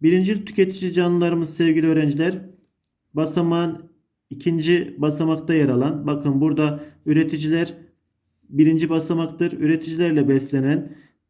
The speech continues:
tı-, böcek, işte, e, zürafa, geyik, maymun, at veya vizon burada görüldüğü gibi bunlar birincil tüketicidir. Bunları tüketenler ise ikincil tüketicidir.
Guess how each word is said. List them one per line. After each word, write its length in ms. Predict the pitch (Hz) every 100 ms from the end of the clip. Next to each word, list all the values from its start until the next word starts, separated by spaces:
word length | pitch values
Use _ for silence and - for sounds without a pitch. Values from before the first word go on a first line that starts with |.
| _ _ _ _ _
tı-, 280 | 160 160 131
böcek, 540 | 156 156 147 147 - -
işte, 560 | - - 147 143 143 - _ _ -
e, 300 | 120 117 117 120 120 - _ _ -
zürafa, 640 | 127 160 156 143 131 127
geyik, 540 | 127 151 156 143 143 - - _ _
maymun, 720 | 139 156 156 143 143 143 - -
at 400 | 156 156 151 - -
veya 600 | 131 156 151 151 151 - _ _ _
vizon 520 | 139 151 156 160 165
burada 260 | 151 160 151
görüldüğü 440 | 147 160 151 147
gibi 420 | 131 127 156 - -
bunlar 540 | 135 151 147 156 143
birincil 400 | 147 156 156 -
tüketicidir. 640 | - 160 147 139 147 160 143
Bunları 380 | 160 175 180
tüketenler 600 | 185 180 165 156 143 143
ise 340 | 123 123 185 185
ikincil 640 | 143 165 151 165 185 190
tüketicidir. 760 | 165 151 156 147 143 151 208